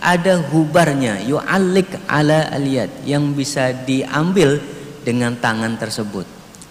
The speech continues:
Ini dalam pandangan madhab Syafi'i, madhab Hambali. Harus benar-benar tanah. Kenapa? Karena firman Allah Subhanahu wa Ta'ala yang mengatakan bahwa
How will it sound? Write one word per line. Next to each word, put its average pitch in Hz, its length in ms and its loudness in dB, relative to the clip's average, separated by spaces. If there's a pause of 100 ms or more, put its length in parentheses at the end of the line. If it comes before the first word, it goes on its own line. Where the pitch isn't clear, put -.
Ini 190 580 2 (720)
dalam 151 400 4
pandangan 131 400 0
madhab 127 320 -2
Syafi'i, 127 800 -4
madhab 117 480 -4
Hambali. 98 480 -2 (160)
Harus 147 320 2
benar-benar 123 640 -4
tanah. 104 320 -6 (560)
Kenapa? 147 560 0
Karena 135 320 0
firman 147 400 -2
Allah 170 320 2
Subhanahu 135 800 0
wa 120 80 2
Ta'ala 123 560 2 (560)
yang 123 160 0
mengatakan 123 720 -2
bahwa 123 560 0